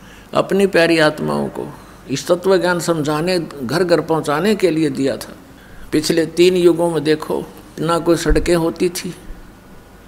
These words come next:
एक रेडू में, जिसको रथ बोलते थे, छह छह खच्चर जोड़ के, ये घोड़े जोड़ कर निकाला करते थे। क्यों उनको कहीं से निकाल ले जाते?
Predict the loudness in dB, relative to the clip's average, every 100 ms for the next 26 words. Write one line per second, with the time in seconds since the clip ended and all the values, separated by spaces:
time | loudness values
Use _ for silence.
0 | -20 -20 -20 -20 0 2 4 4 4 4
1 | 2 0 -4 -8 -14 -20 -20 -20 -20 -20
2 | -20 -20 -20 -20 -20 -20 -20 -20 -20 -10
3 | -8 2 2 4 0 0 0 0 0 -4
4 | -6 -16 -14 -14 -14 -18 -8 -2 -2 2
5 | 0 0 0 0 4 6 6 6 0 -2
6 | -6 -16 -20 -20 -20 -20 -20 -20 -20 -20
7 | -10 -4 2 4 4 4 4 6 6 4
8 | 0 0 0 0 -2 -4 -4 -4 -4 -10
9 | -12 -16 -14 -2 0 0 0 -2 -2 0
10 | 0 0 0 -2 -2 0 0 0 -4 -4
11 | -6 -10